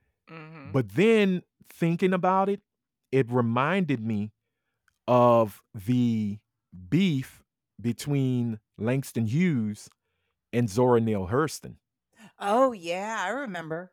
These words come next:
Speaker 3: I remember. We covered that in, uh, creative writing.
Speaker 2: Langston Hughes was talking top shit about Zora because Zora, coming from the South, her writing was about the South. So she spoke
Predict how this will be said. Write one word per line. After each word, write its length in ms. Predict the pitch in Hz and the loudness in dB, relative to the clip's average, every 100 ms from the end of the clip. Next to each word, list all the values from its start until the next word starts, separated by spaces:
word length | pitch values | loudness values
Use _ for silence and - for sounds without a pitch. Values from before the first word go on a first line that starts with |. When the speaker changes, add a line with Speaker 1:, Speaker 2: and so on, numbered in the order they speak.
| _ | _
Speaker 3:
I 80 | 190 | -14
remember. 320 | 208 202 170 | -12 -12 -16
We 120 | 185 220 | -16 -16
covered 360 | - 196 190 | -14 -12 -4
that 260 | 175 165 - | -2 -2 -6
in, 260 | 165 156 151 | -14 -14 -14
uh, 100 | 143 | -14
creative 360 | - 165 147 147 | -14 -14 -14 -12
writing. 300 | 143 127 131 _ _ _ _ _ _ _ _ _ - | -12 -14 -18 _ _ _ _ _ _ _ _ _ -10
Speaker 2:
Langston 520 | 123 123 127 - 117 | -4 -2 -2 -2 -2
Hughes 720 | 110 202 269 208 151 139 - _ - | 2 4 4 4 0 -4 -14 _ -16
was 180 | 98 - | -10 -2
talking 300 | 117 - 104 | -2 -2 -2
top 260 | 120 98 | 0 -2
shit 200 | - 190 | -2 -2
about 300 | 208 135 113 | 2 2 2
Zora 440 | 98 95 80 101 - _ _ _ _ - | -2 -6 -8 -12 -16 _ _ _ _ -10
because 460 | 107 - 113 107 101 | -8 -4 -2 -2 -6
Zora, 600 | 95 123 165 147 131 156 _ _ - | -2 2 4 4 0 -4 _ _ -8
coming 240 | 113 117 | -4 -4
from 240 | 123 143 156 | -2 -2 -2
the 60 | |
South, 500 | 185 123 101 143 - _ _ _ _ _ _ _ | -2 0 0 -2 -8 _ _ _ _ _ _ _
her 180 | - 131 | -2 0
writing 640 | 110 117 143 196 127 117 139 _ _ 80 | 2 4 4 2 0 -4 -8 _ _ -4
was 220 | 107 117 | 0 0
about 360 | 120 110 101 - | 0 2 0 -2
the 80 | 101 | -6
South. 360 | - 160 95 | -2 0 -2
So 240 | - 131 120 | -2 0 0
she 640 | - - 175 180 147 147 | -2 -4 -4 -4 -6 -8
spoke 640 | - - 147 160 123 - | -12 -6 0 2 0 -4